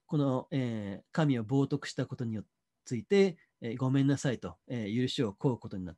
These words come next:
て、まあ、あの、その無再現の交代を、あの、強いられることになります。<clears throat> まあ、あの、神を批判しようが、冒涜しようが、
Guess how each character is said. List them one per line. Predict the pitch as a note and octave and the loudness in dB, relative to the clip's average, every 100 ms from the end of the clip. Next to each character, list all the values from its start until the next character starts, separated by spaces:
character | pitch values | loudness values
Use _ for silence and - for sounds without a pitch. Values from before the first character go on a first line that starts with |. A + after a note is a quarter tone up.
| - | 0
て、 | D#3+ - - - _ | 0 0 -8 -20 _
ま | F3+ D3 | 0 2
あ、 | |
あ | A#2+ | 2
の、 | A#2 F#2 | -2 -4
そ | - | -2
の | C#3 A#2+ | -2 0
無 | C#3+ C3 | -2 0
再 | F#3 E3+ | 2 2
現 | B2+ G#2 | 2 -2
の | F#2 | -6
交 | - C3 - | -4 -6 -4
代 | A2 | -2
を、 | D#3+ F#3 | 2 2
あ | G#2 | 0
の、 | F#2+ | -6
強 | - C3+ | -4 -2
い | |
ら | B2 | 0
れ | A#2 | -2
る | G2 | -6
こ | - | -6
と | D3+ | -4
に | F3 | -2
な | A2+ | -4
り | E2+ | -6
ま | - | -12
す。 | - - | -14 -2
<clears throat> | G#3 - _ _ _ _ _ _ _ _ - - - - - _ _ _ _ _ _ _ - | 0 0 _ _ _ _ _ _ _ _ -20 -20 -20 -20 -20 _ _ _ _ _ _ _ 0
ま | F#3+ | 2
あ、 | |
あ | C#3 | 4
の、 | C#3 | 2
神 | G3 F#3 B2+ | 2 4 2
を | |
批 | - C#3 | 2 2
判 | D3 C#3+ | 4 2
し | - | 0
よ | C#3+ | -2
う | A2 | 2
が、 | D#3 D#3+ C3 | 4 4 2
冒 | C#3+ C#3 | 2 2
涜 | C#3 | -2
し | - D#3 | -6 -4
よ | A#2 | -2
う | G#2 | 2
が、 | E3+ D3 G2 | 4 4 0